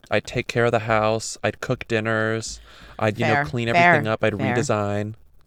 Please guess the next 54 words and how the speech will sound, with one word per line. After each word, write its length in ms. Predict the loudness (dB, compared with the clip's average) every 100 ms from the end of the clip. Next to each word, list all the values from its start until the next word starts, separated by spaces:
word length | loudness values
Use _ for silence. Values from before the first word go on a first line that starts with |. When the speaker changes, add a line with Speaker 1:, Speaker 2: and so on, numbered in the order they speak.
| -20 _ -20 -12
Speaker 1:
Sounds 180 | -4 0
Speaker 2:
Fair. 140 | 4
Speaker 1:
fun. 340 | 4 2 -2 -4
Speaker 2:
She 160 | -2
knows 160 | -2 -2
what 100 | -6
she, 260 | -6 -6 -2
she 80 | 2
Speaker 1:
Miranda 160 | 4
Speaker 2:
knows 80 | 4
Speaker 1:
Lambert. 280 | 4 4 4
Speaker 2:
what 60 |
she 60 | 0
signed 240 | -8 -8 -8
up 80 |
for. 140 | -2 0
Speaker 1:
And 80 | 2
you 60 |
gotta 180 | 2 2
do 160 | 2 4
whatever 280 | 4 4 2
it 80 | 2
takes 320 | 0 -2 -4
to 60 |
make 160 | -6 -2
Miranda 280 | 0 0 0
Lambert 340 | 0 -2 -2
not 200 | -2 -4 -2
angry. 460 | -4 -2 -6 -8 -4 0
I 120 | 2
just, 280 | 0 -4 -8 -10 -10 -12 0
my 160 | 2
life 340 | 4 6 4 2
would 100 | -4
be 120 | -2
making 320 | -2 -2 -4 -6
sure 200 | -4 -4
she's 220 | -6 -6
not 120 | -6
upset, 360 | -6 -4 -4 -6 _ _
Speaker 2:
It's 80 | 0
Speaker 1:
you 60 | 2
Speaker 2:
just 140 | 2
Speaker 1:
know? 40 |
Speaker 2:
so 240 | 2 2 2
funny 260 | 0 -2 0
that 140 | 0
Radar 320 | 0 2 0
reached 260 | 0 -4 -2
out 180 | -4 -4
to 380 | -8 -6 -6 -6
the 80 | -4
New 100 | -2
York 320 | -4 -6 -14